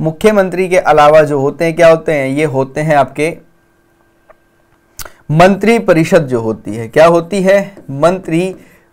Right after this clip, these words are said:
परिषद जो होती है। इसके बाद आपका क्या आ जाएगा, यहाँ पर आ जाएगा महाधिवक्ता। महाधिवक्ता जिसको अटॉर्नी जनरल, आपने केंद्र सरकार के स्तर पर पढ़े होंगे जब सेंट्रल गवर्नमेंट में आपको पढ़ा रहा था,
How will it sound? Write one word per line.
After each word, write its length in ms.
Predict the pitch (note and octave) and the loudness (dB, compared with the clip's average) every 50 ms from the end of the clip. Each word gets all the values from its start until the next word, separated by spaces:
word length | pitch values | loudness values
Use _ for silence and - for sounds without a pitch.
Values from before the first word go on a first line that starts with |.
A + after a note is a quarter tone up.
| _ _ _ | _ _ _
परिषद 500 | - F#3 F3+ G3+ G#3 F#3 - A3+ G#3+ F#3 | 4 4 4 4 2 0 2 2 2 2
जो 200 | F3+ D#3+ D#3 C3+ | 0 0 0 0
होती 380 | A#2+ A#2+ A#2+ A2+ - - D3 D3 | 0 -2 -4 -6 -6 -6 -6 -6
है। 200 | C3+ C#3 C3 C3+ C3+ - | -4 -2 -2 -4 -4 -6
इसके 300 | - C#3+ - - - F#3+ | -10 -12 -8 -4 -4 0
बाद 220 | F#3 F3 E3+ E3 E3 | 2 2 4 4 4
आपका 260 | D3+ C#3+ - D#3 C#3 | 2 2 0 -2 -4
क्या 220 | C3+ - F3 F#3 F3 | -2 0 2 2 4
आ 40 | |
जाएगा, 500 | D#3 C#3 B2+ A#2 A2+ A2 A#2 A#2 B2 - - _ - - _ _ - | 4 4 2 2 2 0 -2 -4 -4 -6 -10 _ -20 -20 _ _ -4
यहाँ 340 | D#3 E3 E3 E3 F#3+ F#3+ F#3+ | 0 0 2 2 2 2 2
पर 160 | - G3 F3+ | 2 2 4
आ 120 | D#3+ D3 C#3 | 4 4 2
जाएगा 360 | C3 C3 B2 B2+ C3+ D#3+ E3+ | 2 0 0 0 2 0 0
महाधिवक्ता। 1080 | E3+ D3 C3 D#3+ D#3+ C3 C#3+ E3+ E3+ E3 D#3 C3+ A#2+ A2+ - - - - E2 - - - _ _ _ _ - - _ _ _ C#3 | 0 0 0 -2 -2 2 2 4 4 4 2 0 0 -2 -4 -4 -8 -12 -12 -12 -14 -18 _ _ _ _ -20 -20 _ _ _ -8
महाधिवक्ता 1120 | C#3 D3 D#3 D3+ C#3+ B2+ B2 F#3 - - E3+ D3 D#3+ F#3+ F3+ D#3+ D3 D3+ - - F3 F3+ F3 | -2 2 2 2 2 4 4 4 4 4 2 0 -2 0 0 0 0 0 -2 0 0 2 2
जिसको 280 | E3 E3 E3 - G3 | 0 -2 -4 -2 -2
अटॉर्नी 560 | F#3 - D3 D3 C#3 - D#3 D#3 D#3+ E3 E3+ | -2 0 0 -4 -2 -2 -4 -4 -2 -2 -2
जनरल, 460 | D#3+ D3+ D3 D3 D3 D3+ D#3+ D#3+ D#3 D#3 - _ _ _ _ _ | -2 -2 -2 -2 -2 -2 -2 -2 -4 -6 -12 _ _ _ _ _
आपने 420 | B2 C3 D3 - - D#3+ D#3+ D#3 D3+ C3+ - | 0 0 0 0 -2 -2 -2 -2 -4 -6 -8
केंद्र 260 | - - D#3 E3+ F3 | -6 -4 -2 -2 -2
सरकार 460 | E3 - E3 D#3 D3+ D#3+ D3 D3+ D#3 D3+ | 0 0 -2 0 2 2 2 2 2 0
के 120 | - D3+ | -2 -6
स्तर 240 | C#3+ - - D#3+ D3 | -8 -4 -2 -2 0
पर 160 | D3 D3+ - | 0 -2 -2
पढ़े 240 | - - C#3 D3+ D#3+ | 0 -2 -2 0 0
होंगे 320 | E3 D#3 C#3+ C3 C3 C3 | 0 0 -2 -2 -2 -2
जब 200 | B2+ C#3 C3+ C3 B2+ | -2 -2 -2 -4 -4
सेंट्रल 320 | - C3+ C3 C3 D3 D3 | -4 -6 -4 -4 -6 -6
गवर्नमेंट 360 | C3 C3 C3 C3 C3+ C3+ C3 | -4 -4 -2 -2 -2 -4 -4
में 100 | C3+ C3+ B2 | -2 -2 -4
आपको 220 | B2 - - C3 | -2 -2 -4 -2
पढ़ा 300 | B2+ - A#2+ B2 C3 C3+ | -2 -2 -2 0 0 2
रहा 180 | C#3+ C3+ B2 A#2 | 2 2 2 0
था, 240 | A2 - A2+ A#2 - | 0 -4 -6 -8 -8